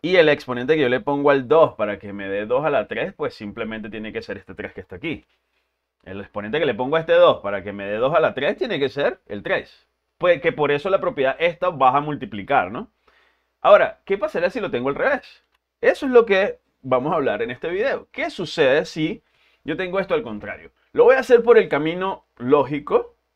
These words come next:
por el camino analítico, y lo voy a explicar también con el, el truco de la nona, el directo, ¿ok? Ven acá un pelo. Ese ocho que está ahí abajo, ese ocho que está en la base, mira que es lo mismo que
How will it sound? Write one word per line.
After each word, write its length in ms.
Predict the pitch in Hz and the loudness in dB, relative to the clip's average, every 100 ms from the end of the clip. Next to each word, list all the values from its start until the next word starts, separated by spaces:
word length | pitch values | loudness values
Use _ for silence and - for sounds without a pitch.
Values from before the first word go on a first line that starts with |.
| _ | _
por 160 | 95 95 | -10 -10
el 80 | |
camino 480 | 92 98 104 131 139 | -8 -8 -6 -2 -2
analítico, 680 | 117 101 117 110 113 185 208 _ _ 120 | -2 -4 -8 -10 -8 -8 -10 _ _ -4
y 100 | 139 | -2
lo 80 | |
voy 120 | 131 151 | 0 -2
a 20 | |
explicar 340 | 165 123 117 | -6 -6 -4
también 240 | 135 143 143 | -4 -4 -6
con 300 | 151 151 - - _ - _ - | -6 -6 -12 -20 _ -20 _ -8
el, 380 | 113 117 110 117 | -6 -6 -10 -8
el 300 | 113 113 110 | -10 -10 -8
truco 320 | 202 - 127 | -8 -4 -2
de 80 | 117 | 0
la 100 | 110 | -2
nona, 300 | 107 85 78 | -4 -10 -12
el 160 | 107 | -8
directo, 640 | 123 160 165 117 - - _ | -4 0 0 -2 -10 -20 _
¿ok? 200 | 104 110 185 - _ _ _ _ _ - | -12 -8 -8 -8 _ _ _ _ _ -6
Ven 120 | 196 | -2
acá 100 | 208 | 0
un 140 | 208 | 0
pelo. 240 | - - - _ _ _ _ _ _ _ _ _ _ _ | -2 -6 -14 _ _ _ _ _ _ _ _ _ _ _
Ese 300 | 185 180 214 | -4 0 4
ocho 260 | 226 214 196 | 4 4 0
que 80 | 147 | -2
está 200 | - 156 | 0 4
ahí 120 | 170 | 8
abajo, 500 | 175 135 98 107 110 _ _ _ _ _ _ | 10 10 6 -4 -12 _ _ _ _ _ _
ese 240 | 139 165 | -10 -4
ocho 220 | 190 196 156 | -4 -2 -4
que 80 | |
está 160 | - 160 | -4 -4
en 100 | 160 | 0
la 80 | 143 | 2
base, 560 | 131 135 85 - 98 _ _ - | 4 4 0 -10 -16 _ _ -4
mira 240 | 160 202 | 0 2
que 80 | 165 | 2
es 40 | |
lo 80 | 170 | 2
mismo 280 | 185 190 170 | 0 -4 0
que 260 | 165 - | 0 0